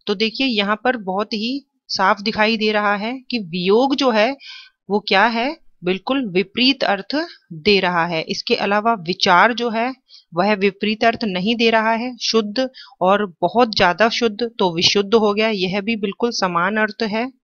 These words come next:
शुद्ध का। और जय और विजय ये भी क्या है, समानार्थी शब्द है। तो यहाँ पर वियोग जो है वह विपरीत अर्थ दे रहा है, तो यहाँ पर वियोग में उपसर्ग क्या है,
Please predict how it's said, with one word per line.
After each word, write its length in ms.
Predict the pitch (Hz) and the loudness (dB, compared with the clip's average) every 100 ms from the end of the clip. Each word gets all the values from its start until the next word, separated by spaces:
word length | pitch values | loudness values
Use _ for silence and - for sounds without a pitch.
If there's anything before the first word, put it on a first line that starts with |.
| - | -8
शुद्ध 340 | - 202 190 226 | -2 0 2 2
का। 240 | 208 220 - - - - | 2 0 -6 -14 -10 0
और 160 | 180 156 | 0 2
जय 340 | - 185 214 | 0 2 2
और 220 | - 208 180 | 2 -2 -4
विजय 380 | 185 - 147 - - - | -4 -4 -6 -8 -18 -8
ये 120 | 170 190 | -2 0
भी 140 | 220 | 0
क्या 220 | 220 202 208 | 2 2 2
है, 260 | 214 311 | 0 -4
समानार्थी 720 | 320 208 190 180 180 180 - 208 | -2 -2 2 2 2 0 -2 -4
शब्द 320 | 208 175 175 330 254 | -4 -4 -4 -4 -2
है। 240 | 180 151 - - _ - | -2 -4 -8 -20 _ -6
तो 80 | 180 | -2
यहाँ 240 | 180 190 | 0 2
पर 160 | 202 240 | 2 0
वियोग 480 | 175 185 180 247 262 | 0 4 8 8 6
जो 160 | 247 208 | 6 6
है 340 | 185 185 233 311 _ _ _ _ - | 6 4 4 0 _ _ _ _ -6
वह 400 | 160 180 202 285 202 | 0 2 4 0 -2
विपरीत 500 | 170 180 196 208 - | -6 -2 -4 -2 -4
अर्थ 360 | 185 165 - 311 453 - 170 | -2 -4 -2 -4 -4 -10 -4
दे 220 | 185 185 | 2 2
रहा 260 | 170 160 156 | 2 0 -2
है, 160 | 160 156 | -4 -6
तो 120 | 170 | -6
यहाँ 280 | 170 175 175 | -6 -4 -2
पर 180 | 220 233 | 0 -2
वियोग 480 | 175 175 180 214 220 | -2 0 0 0 0
में 140 | 202 | -2
उपसर्ग 520 | - 185 - 185 214 226 | -4 -6 -4 -2 -2 -2
क्या 160 | 208 | -2
है, 180 | 202 330 | -2 -2